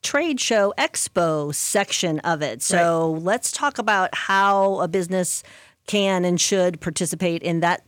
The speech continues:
Speaker 1: portion of this larger event.
Speaker 2: Well,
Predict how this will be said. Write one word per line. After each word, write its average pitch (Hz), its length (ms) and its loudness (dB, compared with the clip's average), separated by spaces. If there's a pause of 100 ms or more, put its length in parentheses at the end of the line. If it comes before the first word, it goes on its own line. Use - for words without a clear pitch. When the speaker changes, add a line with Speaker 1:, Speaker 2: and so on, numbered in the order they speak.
(100)
Speaker 1:
portion 160 680 -2
of 156 220 -4
this 156 460 -2
larger 151 380 -2
event. 139 460 -6
Speaker 2:
Well, - 100 -4